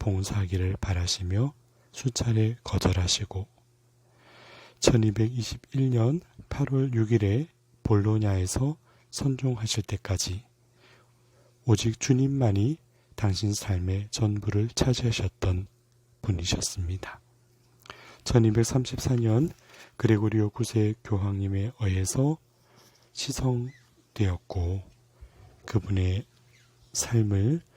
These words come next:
오늘도 우리가 마음속에 되새기면서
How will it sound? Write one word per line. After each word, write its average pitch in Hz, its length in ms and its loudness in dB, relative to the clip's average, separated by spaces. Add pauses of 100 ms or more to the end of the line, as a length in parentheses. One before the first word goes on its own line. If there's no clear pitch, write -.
(260)
오늘도 131 400 4
우리가 107 640 0 (360)
마음속에 98 520 2
되새기면서 92 960 0